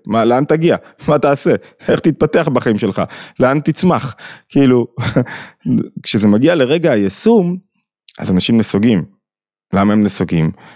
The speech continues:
כי רגע, אני, החיים הם תועלתניים, אני כל הזמן דואג למה יהיה בעוד רגע, ואיך הדברים יסתדרו, וזה נכון, צריך מטרות בחיים, וצריך לדחוף, אבל קדושה מתגלה ברגע הנוכחות,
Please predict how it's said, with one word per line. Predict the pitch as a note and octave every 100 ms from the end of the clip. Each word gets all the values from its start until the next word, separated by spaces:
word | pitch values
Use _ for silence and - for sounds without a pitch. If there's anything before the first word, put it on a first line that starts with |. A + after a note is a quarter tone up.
| _ _
כי | - E2+ E2 E2
רגע, | G#2 G#2+ E2
אני, | E2 E2
החיים | E2+ - F2+ G2
הם | F#2+
תועלתניים, | G2+ F#2 F2+ F#2 A2+ D3+ F#2+
אני | D#2+ E2+
כל | G2
הזמן | F#2 F#2+ F#2
דואג | F#2+ F#2+
למה | G2 G2
יהיה | G2
בעוד | F#2+ F2+ A#2+
רגע, | C#3 F2+ E2
ואיך | F#2
הדברים | F#2+ F#2+ G#2
יסתדרו, | G#2 - A2 D3+ A#2+ - _ -
וזה | F3 F2
נכון, | F2 B2+ - G2 - _ -
צריך | F#2 G2 E3
מטרות | D#3+ - G#2+ F#2 -
בחיים, | F#2+ - -
וצריך | - - -
לדחוף, | D#3 B2+ C3 F3+ - - - - -
אבל | G#2 G#2+ G2+
קדושה | F#2+ G2+ - C#3 C#3+
מתגלה | A#2 F#2+ F#2+ B2+ C3
ברגע | G2 F#2+ A2+ G#2+ G#2+
הנוכחות, | F#2+ F#2 F2+ F#2 - -